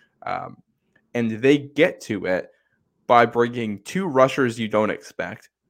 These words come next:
dropping two guys you think are blitzing into the pattern and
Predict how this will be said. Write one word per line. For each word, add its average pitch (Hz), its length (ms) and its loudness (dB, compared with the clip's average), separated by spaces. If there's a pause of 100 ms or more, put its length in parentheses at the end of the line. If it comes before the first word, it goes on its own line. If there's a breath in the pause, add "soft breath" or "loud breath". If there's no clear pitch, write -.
(160)
dropping 120 420 2
two 151 240 0
guys 117 320 4
you 101 80 -8
think 180 320 -2
are 104 100 2
blitzing 98 540 -4 (200)
into 143 360 -2
the 104 100 -12
pattern 107 580 0
and 107 200 -6